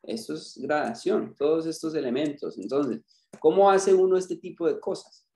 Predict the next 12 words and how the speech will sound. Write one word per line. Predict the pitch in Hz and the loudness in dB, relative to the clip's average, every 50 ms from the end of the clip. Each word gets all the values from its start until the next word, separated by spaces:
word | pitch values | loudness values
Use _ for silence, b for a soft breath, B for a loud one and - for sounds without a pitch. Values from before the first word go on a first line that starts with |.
| _ _ _ _ _ _ _ _ _ _ _ _ _ _ _ | _ _ _ _ _ _ _ _ _ _ _ _ _ _ _
Entonces, | - 110 120 123 | -8 -6 0 2
ya | 127 123 | 2 2
les | 123 123 120 | 2 0 -2
muestro. | 120 110 95 95 - - - _ _ _ _ _ _ _ _ _ _ _ _ _ _ _ _ _ _ _ _ _ _ _ _ _ _ _ _ _ _ _ _ _ _ _ _ _ _ _ _ _ _ _ _ _ _ _ _ _ _ _ _ _ _ _ _ - | -2 -4 -4 -6 -10 -16 -20 _ _ _ _ _ _ _ _ _ _ _ _ _ _ _ _ _ _ _ _ _ _ _ _ _ _ _ _ _ _ _ _ _ _ _ _ _ _ _ _ _ _ _ _ _ _ _ _ _ _ _ _ _ _ _ _ -4
Em, | 104 113 113 113 113 113 113 110 110 110 110 110 110 110 110 - - _ _ _ _ _ _ _ _ _ _ _ - | -2 0 0 2 2 2 2 2 2 4 4 4 2 2 0 -4 -10 _ _ _ _ _ _ _ _ _ _ _ -4
vamos | 123 127 151 175 175 | -2 0 0 0 2
a | 180 | 2
abrir | 160 135 127 127 | 2 2 0 -2
un | 135 139 | -2 -2
archivo | 147 151 147 - - 151 147 143 143 | -4 -4 -6 -6 -4 -2 -2 -2 -2
nuevo, | 139 127 113 107 104 110 - - - _ _ _ _ _ _ _ _ _ _ _ _ | -2 -4 -4 -4 -4 -6 -8 -10 -12 _ _ _ _ _ _ _ _ _ _ _ _
¿sí? | _ - - - 117 110 101 165 214 - - | _ -20 -16 -10 -10 -8 -8 -8 -10 -12 -16